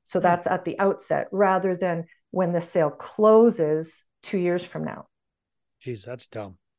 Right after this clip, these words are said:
Speaker 1: Yeah.
Speaker 2: That doesn't make any sense. If, if you're not transferring title, why, why you need to have the land transfer tax ahead of time? Okay. No wonder it's
Speaker 1: But
Speaker 2: so
Speaker 1: the,
Speaker 2: popular in
Speaker 1: the
Speaker 2: Alberta, and I haven't heard
Speaker 1: beneficial
Speaker 2: about it so much.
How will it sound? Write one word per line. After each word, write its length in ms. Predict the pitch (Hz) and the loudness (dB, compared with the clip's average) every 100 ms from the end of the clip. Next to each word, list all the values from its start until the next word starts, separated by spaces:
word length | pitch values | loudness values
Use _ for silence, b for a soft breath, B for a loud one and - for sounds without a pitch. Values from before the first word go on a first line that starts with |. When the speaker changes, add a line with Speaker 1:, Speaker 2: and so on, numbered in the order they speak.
| _ _ _ - | _ _ _ -14
Speaker 1:
Yeah. 140 | - - - | -14 -14 -12
Speaker 2:
That 120 | 127 | -10
doesn't 200 | 127 117 | -8 -10
make 180 | 110 104 | -12 -14
any 160 | 104 | -16
sense. 380 | 95 110 104 - | -16 -16 -18 -20
If, 140 | 104 | -20
if 200 | 180 110 | -18 -16
you're 100 | 117 | -14
not 220 | 117 120 120 _ _ _ _ _ | -10 -10 -10 _ _ _ _ _
transferring 600 | - 143 127 - 127 113 | -2 -2 -2 -6 -8 -8
title, 420 | - 131 131 117 | -10 -6 -6 -8
why, 260 | 113 117 120 | -10 -10 -10
why 240 | 123 117 | -12 -12
you 80 | 120 | -10
need 180 | 120 113 | -12 -10
to 60 | 117 | -12
have 100 | 110 | -12
the 140 | 110 | -12
land 320 | 120 113 110 | -10 -12 -14
transfer 480 | 101 127 120 110 117 | -16 -14 -14 -14 -18
tax 480 | 101 110 107 - - _ _ _ _ _ | -16 -16 -16 -16 -16 _ _ _ _ _
ahead 260 | 120 104 123 | -10 -6 -6
of 80 | 117 | -6
time? 280 | 110 95 | -12 -14
Okay. 420 | 101 127 131 110 - b b b - | -12 -12 -12 -14 -16 b b b -8
No 60 | |
wonder 240 | 127 139 139 | -4 0 2
it's 120 | 135 | 4
Speaker 1:
But 100 | 120 | 4
Speaker 2:
so 40 | |
Speaker 1:
the, 80 | 117 | 4
Speaker 2:
popular 260 | 127 123 123 | 0 -2 -6
in 40 | |
Speaker 1:
the 80 | 120 | -2
Speaker 2:
Alberta, 260 | 233 208 254 | 0 4 6
and 140 | 254 | 6
I 60 | 262 | 4
haven't 20 | |
heard 100 | 269 | 4
Speaker 1:
beneficial 320 | 262 247 247 | 4 6 4
Speaker 2:
about 100 | 226 | 4
it 100 | - | 0
so 100 | - | -18
much. 220 | - _ | -20 _